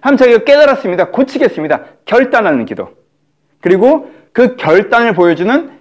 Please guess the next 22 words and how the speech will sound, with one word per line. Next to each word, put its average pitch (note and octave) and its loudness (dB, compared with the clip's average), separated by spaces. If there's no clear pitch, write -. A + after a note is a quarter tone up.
행동의 C#4+ 2
기도. G#2+ -4
그렇죠? - -16
말만 E3 0
하는 F3 -2
게 C3+ 0
아니라. G2 -6
이러면 D#3+ -2
그 A#3+ -6
환경의 A#3 0
어려움이, C3 0
아니, A#2 -8
그 C3 0
훈련의 A#3+ 0
어려움이 A#2+ 2
좀 C#3+ -2
더 C#4+ -2
빨리 D4+ 2
지나가겠죠. D#3+ -4
그렇죠? - -20
그러니까 D3+ 2
여기서는 A#3 0